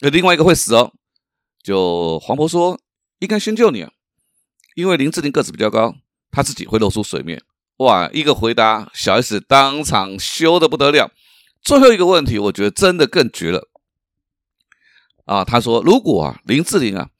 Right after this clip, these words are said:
说跟你拍了吻戏之后，我吐了一个月，你，你怎么看这件事情？”这件事情，黄渤的回答就更犀利了，因为觉得其实这个时候他的，他已经觉得说，也，当然也熟了啦，啊，于是他的回答就更简单了。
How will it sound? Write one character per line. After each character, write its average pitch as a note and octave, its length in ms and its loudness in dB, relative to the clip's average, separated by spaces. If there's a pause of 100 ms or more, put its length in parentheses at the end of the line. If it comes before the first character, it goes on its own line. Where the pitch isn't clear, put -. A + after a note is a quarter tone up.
(500)
说 E3 180 0
跟 F3+ 180 -2
你 D3 60 -6
拍 - 200 -2
了 B2 100 2
吻 F2 120 -2
戏 G#2 140 -6
之 F#2+ 160 -8
后， F2 240 -2
我 - 120 -10
吐 E3+ 240 2
了 G2 100 -2
一 G#2+ 80 -4
个 F#2 100 -4
月， G#2+ 180 -2 (260)
你， B2 160 -2
你 C3+ 80 0
怎 D3 60 -2
么 G#2 80 -4
看 A2+ 140 -8
这 F#2 100 -12
件 F#2 140 -8
事 - 160 -10
情？” - 180 -18 (1080)
这 G3+ 120 4
件 G3+ 100 2
事 F#3 80 -8
情， C3 160 -6
黄 A2 140 -2
渤 G#2 120 -4
的 G2+ 80 -2
回 F#2 140 -2
答 F2 140 0
就 G2+ 80 -8
更 A#2 240 -4
犀 - 260 -8
利 F2 160 -12
了， A#1 140 -14
因 C3+ 100 -8
为 B2 80 -2
觉 F#2 160 -6
得 G2 300 -2
其 - 180 -12
实 G2+ 100 -12
这 C#3+ 120 -8
个 B2+ 40 0
时 G2+ 140 -6
候 F#2 240 -4
他 G#2+ 240 -4
的， E2+ 340 -4
他 C#3 220 -2
已 A#2+ 80 -2
经 A#2 100 -2
觉 F#2+ 140 -4
得 F2+ 140 -2
说， F#2+ 260 -6 (240)
也， G#2 140 -4
当 F3 180 -2
然 F#3 80 0
也 G#2+ 80 2
熟 G2 320 0
了 D#3 80 6
啦， A2 240 0
啊， E2+ 160 -2
于 F#2+ 60 -2
是 A#2 100 -2
他 C3 80 2
的 A#2+ 60 -2
回 G#2+ 100 -2
答 G2+ 80 0
就 - 80 -4
更 D#3 140 0
简 F#2 120 -4
单 A2 160 -2
了。 - 140 -4